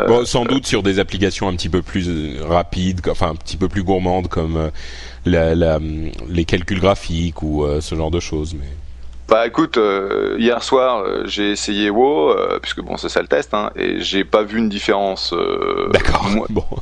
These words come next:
Speaker 1: je, en fait, j'ai vu aucune différence au niveau F P S.
Speaker 2: Ouais.
Speaker 1: Donc, euh, s'il y avait eu une différence au niveau, euh, au niveau de la, au niveau C P U, tu, ça tu le vois pas,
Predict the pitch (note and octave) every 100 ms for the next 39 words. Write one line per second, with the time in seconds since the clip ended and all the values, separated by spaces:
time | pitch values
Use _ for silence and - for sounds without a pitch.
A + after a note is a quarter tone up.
0 | - C#3 D3 C#3+ C#3+ A#2 D3 D#3+ D#3 C#3+
1 | A2+ A#2+ C#3+ A2+ G#2 A#2 A2 F#2+ - -
2 | - - - - - F#2+ D#2 - G1+ -
3 | E2+ - - G2 F#2 G#2+ G#2 F#2+ G#2+ G2+
4 | G#2+ - F2+ F2+ F#2 G2 F2+ - - -
5 | F2+ F#2+ F#2+ G2 F#2+ F#2 F2+ G2 A#2 A#2
6 | A#2+ A#2+ A#2 A#2 G#2+ - - F#2+ F2 F2
7 | F#2 C#3 -